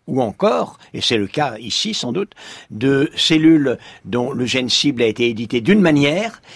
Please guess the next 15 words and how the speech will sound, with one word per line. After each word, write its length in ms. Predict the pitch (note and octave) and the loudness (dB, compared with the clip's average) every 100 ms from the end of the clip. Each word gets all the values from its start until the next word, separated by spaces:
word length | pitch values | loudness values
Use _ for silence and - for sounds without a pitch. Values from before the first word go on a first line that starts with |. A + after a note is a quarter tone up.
| - | -8
et 100 | A#2+ | -4
d'autres 360 | B2+ G3 A3 D3+ | 2 4 4 0
cellules 480 | - C#3 D#3+ A3 F#3 | 0 2 4 4 2
dont 100 | D#3+ | 2
le 140 | D3 | 2
gène 180 | B2 C3+ | 0 0
cible 300 | - F#3+ D#3 | 0 0 0
a 40 | |
été 380 | B2 A#2 C3 B2 | 0 0 -2 -2
édité 480 | A#2+ A2 A2+ F#3 G#3 - - | -2 -6 -2 0 0 -6 -18
d'une 300 | - D3 C#3 | -2 2 4
autre 400 | G3 A#3+ - - | 4 4 -2 -4
manière. 440 | C3 A#2+ G#2+ F2+ D#2+ - - - | -2 0 0 -2 -4 -14 -12 -2
C'est-à-dire 600 | E3 D#3+ E3+ A3+ G#3+ - | -2 0 0 0 -2 2
que 260 | D#3 C3+ | 4 4